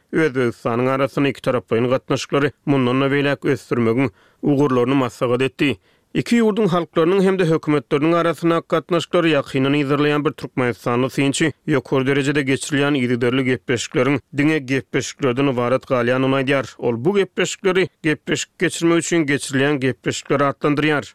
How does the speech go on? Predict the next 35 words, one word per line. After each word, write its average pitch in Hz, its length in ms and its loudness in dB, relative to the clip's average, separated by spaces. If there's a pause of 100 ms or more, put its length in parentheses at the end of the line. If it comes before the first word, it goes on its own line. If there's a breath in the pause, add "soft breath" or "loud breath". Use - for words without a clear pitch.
(140)
Has 208 380 -2
möhüm 180 300 0
täzeliklere 190 640 0
seraýlasak, 185 680 0
özbek 156 360 2
neşirleri 175 420 2
maýyň 143 380 2
soňky 135 380 -2
hepdesini 151 420 0
Özbegistanyň 127 680 0
türkmen 131 380 -2
ýük 131 240 0
ulak 139 200 0
sürüjilerine 120 540 0 (120)
wiza 127 400 0
bermän 143 380 0 (100)
Farab 139 340 -2
serhet 131 400 -4
geçirgesini 151 640 0
olaryň 135 420 2
öňüni 131 380 2
baglaýanyny 127 640 0
habar 123 420 0
berdi. 131 340 0 (120)
Şonu 131 300 0
emele 131 300 2
gelen 190 260 2
krizisiň 175 600 2
apreliň 143 400 0
ortalarynyň 160 580 2
bäri 160 260 2
dowam 127 360 2
edýänligi 139 420 0
ma'lum 123 400 2
boldy. 135 380 0